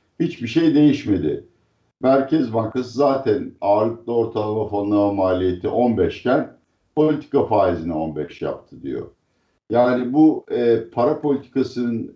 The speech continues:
e, temel öğretilerine ters düşen bir düşünce.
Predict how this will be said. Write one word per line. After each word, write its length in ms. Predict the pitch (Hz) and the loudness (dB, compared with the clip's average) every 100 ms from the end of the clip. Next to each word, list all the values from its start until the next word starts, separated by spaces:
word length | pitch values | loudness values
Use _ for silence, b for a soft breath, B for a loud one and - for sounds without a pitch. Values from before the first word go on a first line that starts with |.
| - | -2
e, 440 | 104 101 101 98 87 - - | 0 2 0 -2 -2 -6 -2
temel 420 | 117 139 151 - - | 2 4 4 0 -2
öğretilerine 760 | 113 107 107 98 107 120 151 | 0 0 -2 -4 0 0 -2
ters 340 | 156 151 147 - | 0 0 -2 -6
düşen 380 | - 110 87 | -4 -2 -2
bir 100 | 80 | -4
düşünce. 560 | 76 - 76 69 69 | -10 -12 -10 -8 -8